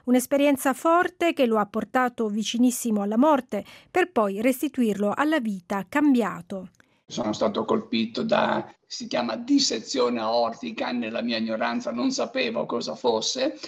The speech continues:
Speaker 2: cercai su Google e lessi soltanto "malore mortale con rari casi di sopravvivenza", e quindi capivo che mi mancava poco per vivere. Ebbene, non ho avuto né paura, né ansia, né angoscia, anzi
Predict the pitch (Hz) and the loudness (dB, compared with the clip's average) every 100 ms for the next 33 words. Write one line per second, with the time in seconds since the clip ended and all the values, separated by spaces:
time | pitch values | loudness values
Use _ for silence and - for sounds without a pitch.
0 | - - 285 226 269 247 240 - 240 220 | -10 -4 -2 0 2 2 0 0 0 2
1 | 294 294 311 240 233 254 262 254 220 240 | 2 4 4 4 4 4 4 2 0 -2
2 | 247 233 220 220 220 226 240 294 285 233 | -2 -2 -4 -6 -2 0 2 4 4 2
3 | 233 240 277 285 320 294 269 247 247 262 | -2 -4 -2 2 2 2 0 0 -2 -4
4 | 262 214 226 233 240 247 233 240 233 214 | -2 -2 -4 -6 -4 -4 -4 -6 -4 -6
5 | 208 - 226 - - 240 277 240 - 226 | -8 -10 -12 -12 -4 -2 0 0 0 -2
6 | - 233 226 - 113 113 113 107 110 107 | -4 -4 -2 -2 -2 -4 -4 -2 0 2
7 | - 113 - - - - - 233 269 123 | 2 -2 0 -4 -6 -16 -4 0 0 -2
8 | 110 110 - - - 320 302 226 269 330 | -6 -8 -18 -20 -4 2 2 2 2 4
9 | 349 302 - 240 220 208 _ - - 208 | 4 2 0 -2 -2 -4 _ -8 -6 -2
10 | 294 349 302 220 208 214 240 294 277 - | 0 2 0 -6 -8 -4 -2 -2 -4 -10
11 | 208 - 262 320 - 285 277 - 220 | -12 -10 -2 0 0 0 0 -4 -12